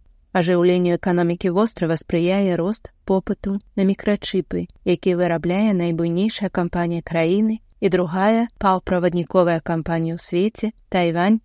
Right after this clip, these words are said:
Semiconductor Manufacturing. Па меры таго, як хваля штучнага інтэлекту пракатваецца па ўсім свеце, Тайвань будзе працягваць імкнуцца быць высоканадзейным, эфектыўным і бяспечным партнёрам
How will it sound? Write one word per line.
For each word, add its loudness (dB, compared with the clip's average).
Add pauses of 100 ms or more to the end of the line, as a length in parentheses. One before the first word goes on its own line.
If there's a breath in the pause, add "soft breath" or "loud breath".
Semiconductor -2 (160)
Manufacturing. -2 (500)
Па 2
меры 4
таго, 0
як 0
хваля 2
штучнага -2
інтэлекту -2
пракатваецца -2
па 0
ўсім -4
свеце, -2 (280)
Тайвань 6
будзе 4
працягваць 0
імкнуцца -2
быць -4 (160)
высоканадзейным, 0 (260)
эфектыўным 0 (260)
і 0
бяспечным 0
партнёрам -2